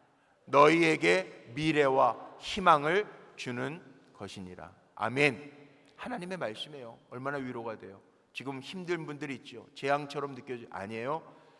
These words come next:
하나님이 주시는 건 평안이래요. 하나님은 말씀을 통해서 우리에게 미래의 희망을 주신대요. 걱정하지 마세요.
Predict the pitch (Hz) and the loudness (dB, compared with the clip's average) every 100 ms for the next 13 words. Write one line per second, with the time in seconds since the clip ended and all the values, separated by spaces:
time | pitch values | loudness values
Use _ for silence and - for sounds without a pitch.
0 | _ - - 180 175 175 147 139 151 147 | _ -14 -4 -2 -2 -6 -8 -10 -6 -8
1 | 147 - 170 160 127 - - - _ _ | -8 -12 -10 -10 -12 -20 -20 -20 _ _
2 | _ _ _ _ _ _ _ - 196 196 | _ _ _ _ _ _ _ -8 4 4
3 | 180 180 185 143 143 165 - 175 160 156 | 4 2 -2 2 4 4 2 -6 -6 -6
4 | 156 156 139 139 135 139 120 131 131 127 | -4 -6 -4 -4 -4 -6 -6 -8 -6 -4
5 | 131 131 - 220 170 156 117 - 92 85 | -4 -6 -4 -2 -2 -6 -12 -20 -20 -20
6 | - _ _ _ _ _ _ _ _ - | -20 _ _ _ _ _ _ _ _ -10
7 | 160 196 180 170 165 120 - | 0 4 4 4 -2 -6 -8